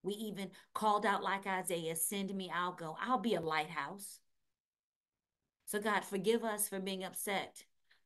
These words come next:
about the places you've planted us and the situations you planted us that we don't necessarily wanna be, in the situations that we're having to walk through that we really didn't choose and we didn't want.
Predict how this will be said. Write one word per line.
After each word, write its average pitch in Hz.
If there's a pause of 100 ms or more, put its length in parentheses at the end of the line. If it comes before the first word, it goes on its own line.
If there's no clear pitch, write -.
about 170 (480)
the 185
places 208
you've 185
planted 185
us 143 (540)
and 175
the 180
situations 196
you 180
planted 185
us 165
that 165
we 202
don't 185
necessarily 175
wanna 175
be, - (760)
in 196
the 190
situations 214
that 190
we're 196
having 196
to 180
walk 190
through 190
that 160
we 214
really 202
didn't 185
choose 165
and 160
we 208
didn't 190
want. 180